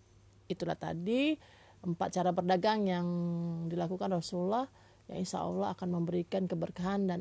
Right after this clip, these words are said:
akan menambah pelanggan menjadi banyak pelanggan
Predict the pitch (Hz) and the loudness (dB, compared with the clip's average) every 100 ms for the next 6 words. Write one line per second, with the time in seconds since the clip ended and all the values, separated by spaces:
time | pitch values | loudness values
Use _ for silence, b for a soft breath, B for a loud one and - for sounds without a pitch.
0 | 175 185 175 165 175 170 170 - - _ | -6 -6 -4 -2 -2 -2 -4 -10 -20 _
1 | - - - - - 170 165 170 160 160 | -20 -20 -20 -20 -6 -2 -2 -2 -2 -2
2 | 160 160 156 - 240 285 - 185 156 151 | -4 -4 -2 -2 -2 -6 -6 -2 -2 -2
3 | 147 | -4